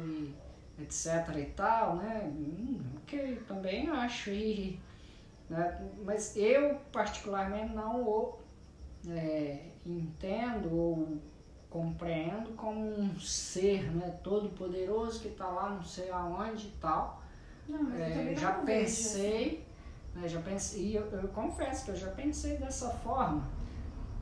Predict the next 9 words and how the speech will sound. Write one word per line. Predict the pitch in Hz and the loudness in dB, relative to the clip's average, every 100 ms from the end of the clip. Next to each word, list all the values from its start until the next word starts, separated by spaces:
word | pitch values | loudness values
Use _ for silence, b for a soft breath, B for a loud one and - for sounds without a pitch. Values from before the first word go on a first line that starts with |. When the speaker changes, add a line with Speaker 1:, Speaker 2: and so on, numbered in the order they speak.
| - | -2
Speaker 1:
pe-, | 180 180 180 175 170 - | 2 2 4 4 2 -2
pelo | - 180 - | -2 -2 -2
que | - 202 | -2 0
me | 202 196 | 2 0
foi | - 208 233 | 0 0 2
ensinado | 247 240 - 240 208 202 208 | 2 2 0 0 0 0 0
na | 233 | -2
catequese, | 254 - 294 - 262 285 294 - - - - B B B - 156 | -2 -2 -2 -2 -2 0 0 0 -2 -4 -6 B B B -8 -4
entendeu? | 156 165 170 220 220 - | -2 0 2 2 2 0